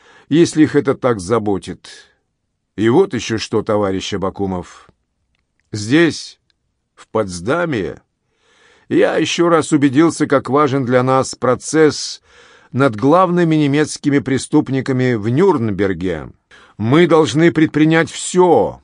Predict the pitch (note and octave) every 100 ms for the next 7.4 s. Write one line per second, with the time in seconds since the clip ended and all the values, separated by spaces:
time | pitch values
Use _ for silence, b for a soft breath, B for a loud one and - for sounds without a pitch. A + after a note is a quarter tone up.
0 | _ A#2+ B2 C#3 C#3 C#3 C3+ C#3 C#3+ F#3+
1 | - F3+ E3+ - E3+ D3 G#2+ G#2+ F#2+ D#2
2 | b b b b - - C#3 C3+ - B2+
3 | C3+ C3+ _ A#2 A#2 B2+ C3+ - A#2+ -
4 | C3 C3+ C3 - G#3 - A2 F2 C#2 -
5 | _ _ _ _ _ _ _ _ _ _
6 | _ _ _ _ _ _ _ _ C#3+ E3
7 | - - -